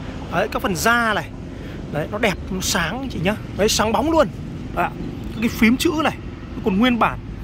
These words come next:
Đấy, chị nhìn ạ, rất đẹp. Đấy, nó sạch mà nó sáng anh chị nhá. Đấy, còn ốc tai đây. Đây,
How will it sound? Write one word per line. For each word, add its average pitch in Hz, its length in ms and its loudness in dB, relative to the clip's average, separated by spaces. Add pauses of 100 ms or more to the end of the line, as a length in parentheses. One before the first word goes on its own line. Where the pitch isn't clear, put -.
(420)
Đấy, 175 120 -2
chị - 120 -4
nhìn 165 160 -2
ạ, 160 80 -4 (100)
rất - 220 0
đẹp. 214 140 0 (440)
Đấy, 156 200 -8
nó 220 100 -2
sạch 214 260 0 (180)
mà 156 180 -6
nó 165 80 -6
sáng 196 420 0
anh 302 100 -8
chị 233 60 -8
nhá. 196 180 0 (440)
Đấy, 247 100 -2
còn 254 100 4
ốc 277 200 2
tai 277 240 6
đây. 262 100 2 (600)
Đây, 202 120 0